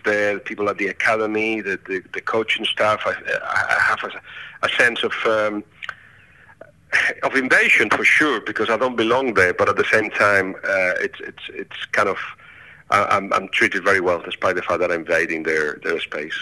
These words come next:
So, uh, I will always appreciate that. And it's only a football club. It's only a football club. I understand that, of course, you have to protect the football club and you have to protect the,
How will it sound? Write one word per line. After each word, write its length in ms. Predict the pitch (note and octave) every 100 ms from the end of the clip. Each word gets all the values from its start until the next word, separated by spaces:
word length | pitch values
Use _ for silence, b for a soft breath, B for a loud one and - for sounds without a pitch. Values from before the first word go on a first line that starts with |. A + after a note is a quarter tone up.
| -
So, 340 | F2 E2 - - -
uh, 280 | - - -
I 80 | G#2
will 180 | G2 G2
always 280 | G2+ G2 F2+
appreciate 560 | - G2 - F2 F2 F2
that. 200 | F2 F2
And 200 | F2 - B B B B -
it's 200 | B2 C3+
only 300 | C#3 C#3+ D3+
a 60 |
football 360 | - C#3+ C#3+ C#3
club. 320 | - A#2+ - -
It's 200 | - -
only 180 | A#2+ B2+
a 40 |
football 320 | - A#2+ A#2
club. 240 | G#2 A2 G#2
I 100 | G#2+
understand 440 | A2+ G2+ A2+ A2
that, 100 | G2+
of 140 | F#2+ -
course, 200 | G2+ F2+
you 80 | G2+
have 140 | G2+
to 80 | -
protect 440 | - F2+ - B2 -
the 80 |
football 300 | - F2 D#2+
club 320 | D#2 F2 F#2 F#2
and 180 | E2
you 60 | E2
have 160 | E2+ -
to 80 | -
protect 440 | - - E2+ -
the, 220 | E2+ D#2+